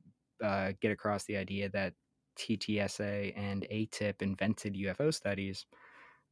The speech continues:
Um, the fact, it's, it's insane they don't mention him at all when he's that bitch when it comes to this stuff. Anyways, in the episode, about ten minutes, eleven minutes in,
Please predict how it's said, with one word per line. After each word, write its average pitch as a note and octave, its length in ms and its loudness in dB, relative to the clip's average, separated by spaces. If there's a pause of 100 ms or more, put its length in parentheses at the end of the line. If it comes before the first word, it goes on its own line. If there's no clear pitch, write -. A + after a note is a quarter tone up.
(100)
Um, G#2 380 6
the A2 100 -2
fact, C3+ 220 2 (100)
it's, - 220 0
it's B2 260 2 (220)
insane B2+ 440 8
they G#2 80 6
don't F#2 220 0
mention F#2+ 260 -2
him F#2 80 -6
at F2 80 -4
all F2+ 160 -4
when F#2+ 140 -6
he's G2 260 -2
that - 240 -2
bitch F#2+ 260 -2
when G2 120 -6
it - 40 -12
comes G2 200 -6
to G2 80 -10
this F#2+ 180 -8
stuff. - 260 -6 (200)
Anyways, A#2 300 6
in D3 140 6
the C#3+ 160 10
episode, G2+ 440 2
about G2 240 0
ten A#2+ 260 6
minutes, A2+ 360 6
eleven A2 200 6
minutes G#2 240 2
in, G#2 320 2